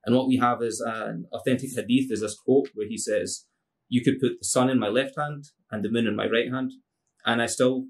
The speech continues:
would not accept, uh, what you're saying to me because this is everything." So one thing is that he was a liar. The other accusation might be that he was crazy. But as I said, like,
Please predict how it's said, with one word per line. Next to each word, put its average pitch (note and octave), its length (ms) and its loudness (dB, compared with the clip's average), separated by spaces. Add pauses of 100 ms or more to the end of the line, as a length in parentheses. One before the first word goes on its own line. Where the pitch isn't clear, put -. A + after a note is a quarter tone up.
would A#2 100 -6
not A#2 160 -2
accept, - 400 -4 (260)
uh, G#2 260 0
what A2+ 180 0
you're A2 80 0
saying A2+ 220 0
to A#2+ 100 -6
me A#2 180 0
because G#2 540 -2 (160)
this - 480 -4
is G#2+ 360 -4
everything." B2 500 -2 (360)
So F3+ 140 0
one F#3 100 2
thing F#3 160 4
is C3 80 4
that B2 160 2
he B2 60 -4
was G#2+ 100 -2
a G2+ 60 -2
liar. A2+ 560 -2
The A#2+ 80 -4
other G#2+ 300 -4 (180)
accusation A2+ 500 -4
might G#2 100 -2
be A2 100 0
that G#2+ 120 0
he A2 60 -6
was G#2 100 -6
crazy. C3+ 460 -2 (500)
But B2 320 2
as B2+ 100 -2
I C3 60 0
said, D3 320 0
like, A2+ 220 -4